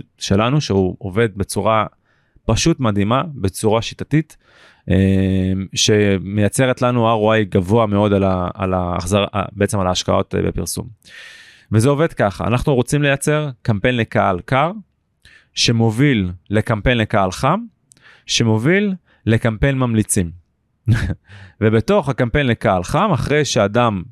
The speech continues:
אה, מה ההבדלים? בואו, בואו נפרק את זה שנייה. קמפיין לקהל קר, קהל קר זה קהל שאינו מכיר את המותג, לא יודע מי אתם, לא סומך עליכם, כי הוא פשוט לא יודע מי אתם. ומבחינתו אתם עוד מישהו שבא לעקוץ אותו, בא למכור לו,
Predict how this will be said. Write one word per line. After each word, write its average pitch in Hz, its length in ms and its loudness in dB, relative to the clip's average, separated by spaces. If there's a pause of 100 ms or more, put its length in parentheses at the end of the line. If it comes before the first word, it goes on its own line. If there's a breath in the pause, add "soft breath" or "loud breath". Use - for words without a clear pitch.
(540)
אה, 92 360 2
מה 104 260 0
ההבדלים? 107 400 2
בואו, 101 220 0
בואו 104 120 2
נפרק 98 340 -2
את 85 60 -8
זה 82 60 -6
שנייה. 87 200 -6
קמפיין 131 300 -4
לקהל 143 320 0
קר, 131 200 0
קהל 123 240 0
קר 127 180 0
זה 104 100 -2
קהל 117 360 2 (300 soft breath)
שאינו 117 720 0
מכיר 104 320 0
את 107 120 -2
המותג, 104 420 2 (680 loud breath)
לא 123 200 6
יודע 123 420 2
מי 101 200 0
אתם, 131 380 -2
לא 139 200 2
סומך 165 420 -2
עליכם, 190 380 -2
כי - 100 -2
הוא 135 120 4
פשוט 156 320 0
לא 165 80 4
יודע 160 260 2
מי 151 160 -2
אתם. 95 260 -4 (580 loud breath)
ומבחינתו 131 760 2
אתם 170 200 -2
עוד 165 320 0
מישהו 160 280 0
שבא 139 280 0
לעקוץ 135 420 0
אותו, 95 340 -2
בא 104 180 0
למכור 123 460 0
לו, 90 160 2